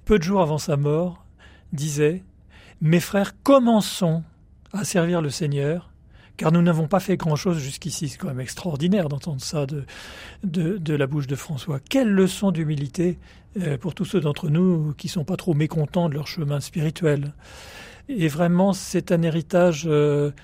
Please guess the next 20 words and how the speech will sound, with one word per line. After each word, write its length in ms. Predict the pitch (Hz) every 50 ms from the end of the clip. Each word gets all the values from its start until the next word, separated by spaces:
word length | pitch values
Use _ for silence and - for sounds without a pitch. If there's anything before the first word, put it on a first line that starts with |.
| - - - - - - - -
pour 180 | - 196 180 185
aujourd'hui, 500 | 190 156 180 175 160 139 139 143 135 135
pour 260 | - - 180 156 160
nous, 180 | 151 143 143
toujours. 300 | - - 190 165 160 160
On 80 | 156 160
n'en 140 | 180 190 190
a 100 | 208 208
jamais 420 | 185 165 170 202 202 190 185 175
fini. 400 | 170 - 180 147 143 143 156 190 - - - - - - - - - -
Et 120 | - 202 185
on 80 | 185
n'en 120 | 180 185 180
a 80 | 185
jamais 300 | 185 165 233 233 214 190
fini 240 | - - 180 175 208
de 100 | 196 170
sortir 480 | 139 - - - 214 - - 240 208 165
de 80 | 160
nous-mêmes 640 | 151 147 143 147 170 165 151 160 165 175 180 190